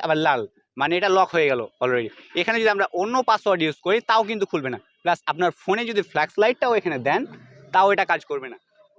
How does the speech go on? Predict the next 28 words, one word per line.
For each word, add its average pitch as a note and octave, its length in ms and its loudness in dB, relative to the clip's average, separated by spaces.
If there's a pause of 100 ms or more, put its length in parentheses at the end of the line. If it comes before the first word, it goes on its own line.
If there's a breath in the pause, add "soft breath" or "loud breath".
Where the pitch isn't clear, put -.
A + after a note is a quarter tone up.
(120)
আমরা G3+ 240 -6
এটা A3+ 140 -2 (120)
বানিয়েছি F3+ 300 -2 (120)
মূলত F3 200 4 (100)
স্যার, E3 140 6 (140)
আমরা C#3 140 2 (120)
বর্তমান D#3 360 0 (100)
যুগে, C3+ 260 -2
আধুনিক C#3 260 -4
যুগে C3+ 200 0
বসবাস B2 320 -4
করছি A#2 240 -4
এবং B2 100 -2 (100)
আমাদের B2 200 4 (260)
আস্তে A#2+ 200 -6
আস্তে - 180 -6 (160)
স্মার্টের, C#3 540 0 (340)
স্মার্টনেসের C#3+ 720 0
দিকে B2+ 160 2
আমরা A#2+ 180 2
এগিয়ে C#3 180 0
যাচ্ছি। C#3+ 200 -2 (580 soft breath)
বর্তমানে G#3+ 380 0
আমাদের G3 180 0 (100)
ফিঙ্গারপ্রিন্ট G3+ 480 0 (120)
লক E3 140 4 (180)
উঠেছে B2+ 300 -4
স্যার, D#3+ 140 -2